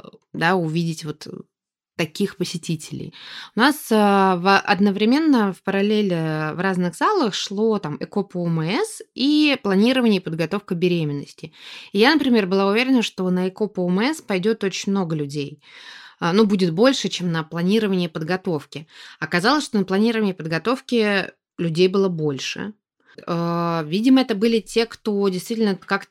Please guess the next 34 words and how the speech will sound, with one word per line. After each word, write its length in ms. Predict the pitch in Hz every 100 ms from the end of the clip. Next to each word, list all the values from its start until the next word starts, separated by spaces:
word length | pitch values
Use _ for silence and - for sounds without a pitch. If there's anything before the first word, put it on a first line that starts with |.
| -
только 260 | 196 196
подступается, 1080 | 196 185 - 202 190 147 135 139 - 135 135
либо 880 | 151 156 208 214 226 220 220 214 214
просто 340 | - 208 - 196
уже 160 | 190 180
знают 300 | 196 214 196
всё 160 | 196
про 240 | 185 185 175
эко 180 | 190
по 200 | 202 190
О 20 | 190
М 100 | 175
С. 240 | 127 -
Но 100 | -
при 160 | 156 196
этом 180 | 226 220
мы, 80 | 226
например, 300 | 220 208 196
дальше 300 | 220 - 202
анализируем, 600 | 190 185 185 208 208 185
смотрим, 460 | - 196 185 165 - - - - -
мы 140 | 185
же, 500 | 175 175 165 170 165 165
у 40 |
нас 340 | 185 180 - -
зарегистрировалось 1400 | 175 190 190 202 254 247 220 196 180 175 175 170 165 - -
около 380 | 185 190 185
восьмисот 680 | 165 175 208 202 - 202 196
человек, 540 | - - 165 170 175 156
а 40 |
дошло 520 | 151 160 - 185 175
там 240 | 156 139 143
около 240 | - 156
пятиста. 460 | 147 156 180 -